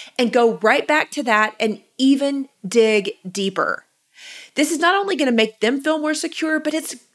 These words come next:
likely going to help you with maintaining this relationship, the financial stability of that relationship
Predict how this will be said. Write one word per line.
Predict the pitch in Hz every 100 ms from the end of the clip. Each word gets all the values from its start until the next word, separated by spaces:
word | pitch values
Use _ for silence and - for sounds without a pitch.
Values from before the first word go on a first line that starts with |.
| _ _
likely | - 226 262 523 427 349
going | 262 269 277
to | 233
help | 226 254 208
you | 240 277 214 269 - 233
with | 226 269 - _ _ _ -
maintaining | 208 233 262 233 - 247 254 240 226
this | 208 214 214
relationship, | 185 151 180 - 277 277 320 392 - -
the | 220
financial | - 196 196 214 226
stability | 214 - 185 - 180 214 262 285 -
of | 202 208
that | 240
relationship | 240 247 269 269 277 330